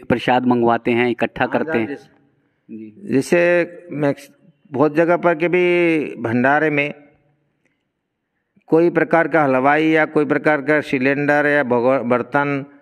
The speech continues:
Speaker 2: या कोई चंदा, कोई पैसा उगाना या तेल, घी, मिर्च, मसाला इकट्ठा करना, कुछ नहीं। ऐसे बहुत भंडारे हुए, भगवानपुर में भी, शाना में भी, अलीगढ़ में भी, मऊपुर में भी, कि भी सबका भाव को रखने के लिए, सबका व्यापक,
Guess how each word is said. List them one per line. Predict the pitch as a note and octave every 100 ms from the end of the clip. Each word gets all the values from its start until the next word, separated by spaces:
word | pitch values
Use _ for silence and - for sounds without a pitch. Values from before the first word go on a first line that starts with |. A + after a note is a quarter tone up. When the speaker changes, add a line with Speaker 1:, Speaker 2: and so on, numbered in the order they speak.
| _ _ _ C3
Speaker 2:
या | C#3 C#3
कोई | D#3
चंदा, | - C#3 C3 C#3 D3 C#3
कोई | D3
पैसा | B2 C3 - C#3+ C#3
उगाना | C3 B2 C3+ C#3 C#3 C#3
या | C3+ C3+ B2 - - - - -
तेल, | C3 C3+
घी, | A#2+ C3
मिर्च, | C3+ B2+
मसाला | C3+ D3 C#3
इकट्ठा | B2+ C3 - C#3
करना, | B2 C3+ C#3
कुछ | B2 B2 -
नहीं। | B2 F#2+ - _ _ _ _ _ _ _ _ _ _ _ -
ऐसे | - D#3
बहुत | E3 D#3
भंडारे | D#3 D3+ D#3
हुए, | D#3 D3+
भगवानपुर | C3 B2+ C3+ C3 C3+
में | C3+ C3
भी, | C3+
शाना | - B2+ B2 C3
में | C3 B2
भी, | C3 B2
अलीगढ़ | A#2 A#2 A#2+ B2
में | C3 B2
भी, | C3 A#2+ - - _ _ _ -
मऊपुर | A#2 A#2+ B2+ B2
में | B2+
भी, | B2 B2+ B2 - _ _ _ _ _ _ -
कि | D#3
भी | F3
सबका | F#3 D3+ F#3
भाव | E3+ C3+ D3+ F3 F3
को | F3+
रखने | D#3+ - D#3+ D#3
के |
लिए, | F3 E3+
सबका | - C#3+ D#3+
व्यापक, | D3 C3+ B2+ D#3+ C3+ -